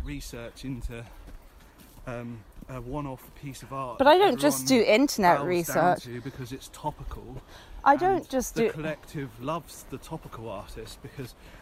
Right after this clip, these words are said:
Speaker 1: the topical artist is in with the fashion.
Speaker 2: Yeah.
Speaker 1: And then out with tomorrow when the fashion changes.
Speaker 2: Yeah.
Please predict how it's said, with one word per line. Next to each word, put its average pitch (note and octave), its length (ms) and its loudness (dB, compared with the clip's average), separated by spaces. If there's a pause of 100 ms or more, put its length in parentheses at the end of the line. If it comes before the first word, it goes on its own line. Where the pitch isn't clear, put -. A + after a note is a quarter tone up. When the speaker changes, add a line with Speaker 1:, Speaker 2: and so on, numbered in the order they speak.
Speaker 1:
the C#3 60 -10
topical D3 420 -10
artist C#3 420 -8
is C#3 140 -8
in D#3+ 200 -4
with B2+ 140 -12
the A2+ 80 -14
fashion. A#2+ 600 -6
Speaker 2:
Yeah. F#3 460 2
Speaker 1:
And C3+ 120 -4
then D3 240 -4
out D#3 260 -6
with D3 220 -10
tomorrow C#3+ 400 -4
when C#3+ 160 -6
the C#3+ 60 -8
fashion D3 480 -10
changes. F#3+ 300 -8
Speaker 2:
Yeah. F3 400 0